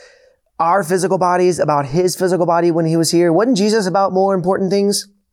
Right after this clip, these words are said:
Let me take you to actually two different verses that say he cares deeply about it as well. Uh, Matthew fourteen, it's, it's, they're very similar stories, but they're different, um, different happenings. Matthew fourteen, uh, Jesus was surrounded by a huge crowd.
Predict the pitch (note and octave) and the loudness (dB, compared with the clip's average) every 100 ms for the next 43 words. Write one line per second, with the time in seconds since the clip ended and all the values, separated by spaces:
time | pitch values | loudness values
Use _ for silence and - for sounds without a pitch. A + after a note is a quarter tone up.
0 | _ _ _ _ _ _ - - D3+ E3 | _ _ _ _ _ _ -16 -6 -4 -2
1 | D3 D3+ C#3 D3 C#3 - - D#3 D#3 E3+ | -2 -2 0 0 0 -6 -8 -6 -4 -4
2 | D#3 - F#3 F3+ D#3 D3 C#3+ C#3 C#3+ C3 | -6 -4 -2 0 0 -2 -2 -2 -2 -2
3 | C#3+ C#3 - D3 C#3 C3+ - - G3 G3 | -4 -4 -2 0 0 -4 -10 -6 -4 -2
4 | F#3 D3 D#3+ C#3+ D#3 D3 C#3 C#3 C3 C#3 | -2 -2 -2 0 0 0 0 -2 -2 -4
5 | B2 C#3+ C#3 A#2+ - - - D3+ D3+ F#3+ | 0 0 0 -4 -12 -14 -4 -2 -2 -2
6 | D#3 E3 F3 F3 - E3 D3+ D3+ - E3+ | -2 -4 -2 -2 0 -2 0 -2 -4 -4
7 | - - - - F#3 F#3 C4+ - - A3 | -6 -14 -14 -4 -2 0 -2 -2 0 0
8 | A#3 A#3+ G3 - E3+ D#3+ G3 A3 F3 E3+ | 0 0 0 0 0 2 2 0 -2 -2
9 | C#3 D3+ D#3 D#3+ D#3+ - - - D3 D3 | -2 -2 -2 -4 -4 -20 -20 -6 -2 0
10 | C#3 C3 E3 D#3+ D3 D#3+ D3+ C3 A#2+ F#3+ | 0 -2 -4 -2 0 0 -2 -4 -2 -2
11 | E3 - F#3+ G3 D#3+ D3 D3 - - D#3 | -2 0 0 0 0 -2 -4 -12 -6 -2
12 | C#3 D3 G3 A#3+ F3 D#3 E3 D3 D#3 F#3 | -2 0 -2 -2 -2 -2 -2 0 0 0
13 | F#3 D3+ D3+ C#3+ - C#3 C#3 - C3+ B2 | 0 0 0 -2 -2 -4 -4 -4 -2 -4